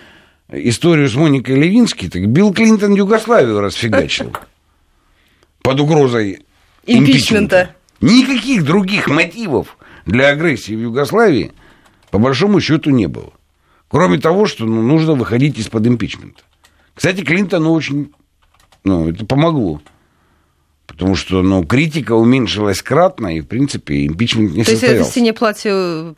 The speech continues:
Speaker 2: помогло задержаться
Speaker 1: Ну
Speaker 2: в
Speaker 1: как, ну
Speaker 2: кресле?
Speaker 1: он же, ну он же, понимаешь, он же главнокомандующий, вот, ведёт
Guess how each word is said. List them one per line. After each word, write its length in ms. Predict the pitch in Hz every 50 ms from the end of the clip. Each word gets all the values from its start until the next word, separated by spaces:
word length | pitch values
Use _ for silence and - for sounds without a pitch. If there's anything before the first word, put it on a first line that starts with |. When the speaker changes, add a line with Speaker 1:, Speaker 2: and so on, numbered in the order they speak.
| -
Speaker 2:
помогло 300 | - 202 196 196 185 202
задержаться 440 | 202 196 170 170 190 175 190 185 -
Speaker 1:
Ну 60 | 123
Speaker 2:
в 40 | -
Speaker 1:
как, 200 | - 233 262 -
ну 60 | -
Speaker 2:
кресле? 20 | 139
Speaker 1:
он 140 | 165 165 160
же, 260 | 165 165 160 143 - - - - _
ну 180 | - 131 160 175
он 80 | 175
же, 320 | 151 143 160 165 160 156 147
понимаешь, 360 | 127 151 156 170 170 131 101
он 120 | 127 143 143
же 220 | 123 131 139 131
главнокомандующий, 1400 | 123 117 107 107 127 139 135 127 127 127 104 135 156 180 202 202 151 113 95 85 76 - - 65 62 55 50
вот, 260 | 50 53 62 64 - -
ведёт 480 | - 90 98 98 101 151 170 127 - -